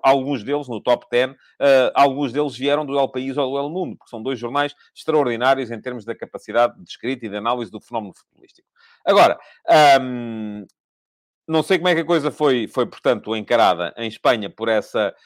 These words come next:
eh, comunicação social mais virada para, para as questões clubistas. Aquilo que tenho a certeza era que se isso acontecesse em Portugal ia ser o fim do mundo. Não só nas televisões, como nas, eh, nos jornais, eh, desportivos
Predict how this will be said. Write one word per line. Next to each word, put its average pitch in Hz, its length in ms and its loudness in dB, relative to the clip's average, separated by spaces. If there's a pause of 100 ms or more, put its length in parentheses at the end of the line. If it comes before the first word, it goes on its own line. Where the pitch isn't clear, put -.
(140)
eh, 113 160 -2
comunicação 127 560 -6
social 120 340 -2
mais 131 300 0
virada 113 360 0
para, 104 280 0
para 120 180 -2
as 113 100 -8
questões - 280 -12
clubistas. 202 520 -6 (240)
Aquilo 226 280 -2
que - 80 -20
tenho 190 180 -2
a 180 40 -2
certeza 185 440 -4
era 180 140 -6
que - 60 -20
se 185 80 -12
isso 170 100 -10
acontecesse 170 400 -10
em 165 60 -8
Portugal 165 340 -2
ia 160 120 -6
ser 160 160 -10
o 156 60 -10
fim 147 160 -16
do 143 80 -14
mundo. 117 220 -18 (920)
Não 180 140 2
só 156 160 2
nas 123 160 -6
televisões, 139 580 -6
como 143 320 -4
nas, 143 380 -6
eh, 139 240 -6
nos 139 200 -10
jornais, 131 560 -6
eh, 131 180 -8
desportivos 147 640 -10